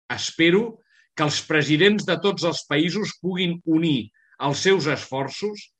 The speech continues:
per trobar una solució i defensar l'Amazònia. I va afegir que esperava que el nou president del Brasil pugui construir una nova política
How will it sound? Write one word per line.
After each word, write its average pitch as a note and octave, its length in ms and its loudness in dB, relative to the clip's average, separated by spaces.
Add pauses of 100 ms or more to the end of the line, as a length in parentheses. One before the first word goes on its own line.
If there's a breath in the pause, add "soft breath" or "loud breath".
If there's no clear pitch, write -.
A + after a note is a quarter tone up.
(240)
per C#3 200 -2
trobar D3+ 380 0
una E3 260 0
solució C3 680 -4 (420)
i D3+ 100 2
defensar C3 640 -2
l'Amazònia. G#2 720 -4 (540)
I B2+ 100 -4
va C3+ 160 2
afegir D3 380 0
que C3+ 100 -2
esperava C3+ 520 -2
que A2+ 120 -8
el G#2+ 80 -6
nou C3+ 240 -2
president C#3 420 0
del D#3+ 200 2
Brasil B2 400 -2 (560)
pugui E3+ 260 4
construir D3 720 2 (380)
una E3+ 300 0
nova D3+ 440 0
política B2 680 -6